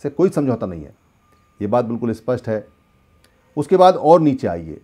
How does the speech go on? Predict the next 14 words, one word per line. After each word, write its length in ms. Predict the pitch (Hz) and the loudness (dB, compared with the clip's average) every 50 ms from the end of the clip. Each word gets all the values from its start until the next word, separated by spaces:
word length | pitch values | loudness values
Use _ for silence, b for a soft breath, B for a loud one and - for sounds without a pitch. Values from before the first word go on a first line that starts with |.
| _ _ 107 | _ _ -2
और 160 | 123 147 151 | 0 0 0
नीचे 260 | 156 165 165 - 165 | 0 -4 -2 0 2
आइए, 360 | 151 143 151 151 160 170 180 | 2 4 4 4 2 2 0
संविधान 440 | 151 147 139 143 135 131 135 143 147 | -2 -4 -6 -4 -4 -2 -2 -2 -2
के 60 | 147 | -2
बाद 260 | 131 120 117 120 120 | 0 0 0 0 0
में 140 | 131 143 160 | -2 -4 -4
हमारे 280 | 131 117 110 113 123 131 | -4 -4 -2 -2 -4 -4
सत्तर 280 | - 127 - - 127 | -6 -8 -6 -6 -6
साल, 340 | 110 - - 98 87 78 73 - _ _ _ | -6 -4 -6 -6 -6 -6 -10 -16 _ _ _
जिसमें 280 | 90 104 - - 160 151 | -12 -12 -10 -10 -10 -8
सत्तर 300 | - 139 131 - 165 151 | -8 -8 -6 -6 -6 -6
साल 280 | - - 123 120 123 | -4 -2 -2 -2 -2
में 260 | 123 139 156 170 165 | -2 -4 -4 -6 -8